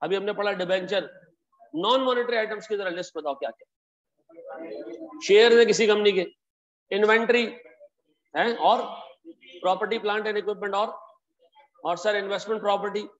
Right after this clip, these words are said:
सर इसके मतलब है receivable payable के अलावा जो बाकी चीजें सब क्या है? नॉन मॉनेटरी। ऐसा? चलो भाई मुझे एक बात बताओ, monetary item अगर हमने खरीदा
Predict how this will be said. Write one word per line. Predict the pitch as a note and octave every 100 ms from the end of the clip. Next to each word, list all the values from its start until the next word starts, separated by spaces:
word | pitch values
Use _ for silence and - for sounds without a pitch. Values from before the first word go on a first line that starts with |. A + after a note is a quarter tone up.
| _
सर | - B3
इसके | C4 C#4
मतलब | B3+ B3 C4+
है | C4
receivable | A#3+ B3 B3+ C4
payable | B3 A#3 C4
के | A#3+
अलावा | B3 A#3+ B3
जो | E3+ C#4
बाकी | C#4 B3+ B3+
चीजें | - B3+ B3
सब | B3
क्या | - F#3+
है? | - _ _ _ _ _ _ _ _ _ _ D3
नॉन | F3+
मॉनेटरी। | F3+ E3 D#3 D#3+
ऐसा? | D#3+ A3 - _ _ _ _ _
चलो | C#3+ E3+
भाई | D#3+ F3 - _ -
मुझे | C#3+ F#3+
एक | E3
बात | E3 E3+
बताओ, | E3+ F#3
monetary | E3 D#3 E3+ F#3+ F3
item | D#3+ E3+
अगर | E3+ D#3+
हमने | D#3+ E3
खरीदा | - C3+ D3 D#3 -